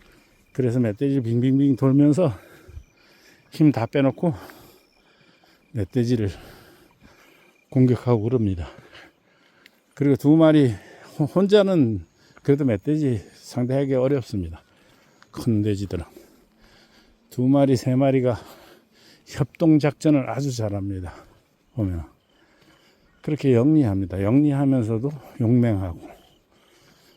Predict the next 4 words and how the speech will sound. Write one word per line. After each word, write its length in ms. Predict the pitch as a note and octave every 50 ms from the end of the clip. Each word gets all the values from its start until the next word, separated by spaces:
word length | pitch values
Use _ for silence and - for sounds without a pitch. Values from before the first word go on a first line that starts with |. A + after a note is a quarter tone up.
| _ _ _ _ _ -
또 100 | F3+ D3+
충성심 720 | - - - C#3+ C3+ A#2+ C3+ C#3 C#3 B2+ A2+ C#3 B2+ A2+
강하고 540 | - G#2 G2+ F#2+ G2 G#2 F#2+ F#2 F2+ E2+ - - - - - _ - - - _ _ _ _ _ _ _ _ _ _ _ _ _ _ _ -
이러니까, 540 | D3 C3+ D3+ D#3 D3 C#3+ C3 - C#3 A#2+